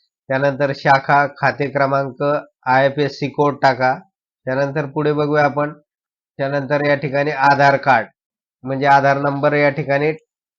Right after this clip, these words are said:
टाकायचा आहे. त्यानंतर अर्जदाराची स्वाक्षरी आणि या ठिकाणी पूर्ण नाव लिहा. त्यानंतर आवश्यक कागदपत्रांची यादी, कोणकोणते कागदपत्र जोडायचे आपल्याला याच्यासोबत बघूया आपण.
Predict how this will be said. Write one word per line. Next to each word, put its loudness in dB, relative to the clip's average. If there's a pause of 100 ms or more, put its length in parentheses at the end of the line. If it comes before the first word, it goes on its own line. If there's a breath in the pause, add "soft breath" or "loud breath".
(320)
टाकायचा 0
आहे. 4
त्यानंतर 0
अर्जदाराची 0
स्वाक्षरी -2
आणि 0
या 2
ठिकाणी -2 (100)
पूर्ण -2
नाव 0
लिहा. 2 (640)
त्यानंतर 0 (140)
आवश्यक 2
कागदपत्रांची 0
यादी, 2
कोणकोणते -2 (160)
कागदपत्र -2
जोडायचे 2
आपल्याला 2
याच्यासोबत -2
बघूया -2
आपण. -2